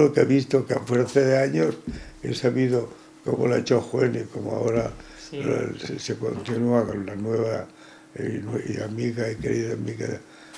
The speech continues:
Speaker 1: nueva directora, eh, lo, lo hacen con, de manera que los niños les gusta, eh, lo pasan bien.
Speaker 2: Eh,
Speaker 1: Y
Speaker 2: eh.
Speaker 1: forma parte como de un juego también.
Speaker 2: Sí, el propio nombre del colegio, Jardín de Arena,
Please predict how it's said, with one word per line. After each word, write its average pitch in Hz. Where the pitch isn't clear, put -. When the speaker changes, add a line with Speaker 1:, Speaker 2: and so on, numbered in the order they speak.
Speaker 1:
nueva 120
directora, 117
eh, 120
lo, 113
lo 127
hacen 139
con, 123
de 131
manera 131
que 139
los 120
niños 147
les 127
gusta, 170
eh, 117
lo -
pasan 127
bien. 147
Speaker 2:
Eh, 180
Speaker 1:
Y 135
Speaker 2:
eh. -
Speaker 1:
forma 143
parte 147
como 143
de 127
un 120
juego 151
también. -
Speaker 2:
Sí, 185
el 180
propio 240
nombre 226
del 208
colegio, 196
Jardín 185
de 175
Arena, 170